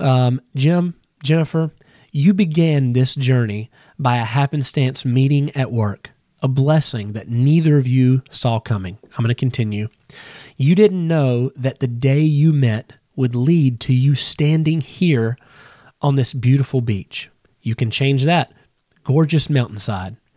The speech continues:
Altar at this incredible venue." Change that to the description of the location you're at. I'll continue. "You're making the decision to go into life together. And just like your meeting, there will be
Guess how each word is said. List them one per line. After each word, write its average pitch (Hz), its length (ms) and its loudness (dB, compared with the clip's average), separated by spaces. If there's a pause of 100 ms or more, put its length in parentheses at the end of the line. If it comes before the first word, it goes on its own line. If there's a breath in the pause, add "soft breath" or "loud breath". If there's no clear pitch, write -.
(920 soft breath)
Altar 156 460 2
at 123 140 0
this 135 200 -2
incredible 156 440 0
venue." 123 340 -2
Change 170 440 -2
that 160 340 0
to - 100 -4
the 139 120 0
description 135 640 -2
of 123 100 -2
the 120 100 0
location 113 500 -2
you're 95 140 -8
at. - 100 -14 (240)
I'll 120 80 -2
continue. 113 460 -4 (840 loud breath)
"You're 143 200 2
making 185 520 0
the 185 80 2
decision 123 540 0
to 123 140 -4
go 131 400 2
into 139 340 -4
life 123 400 0
together. 110 560 -4 (460 loud breath)
And 131 180 0
just 147 460 -2
like 180 280 -2
your 156 140 2
meeting, 113 480 0 (400)
there 139 300 2
will 180 120 2
be 156 280 0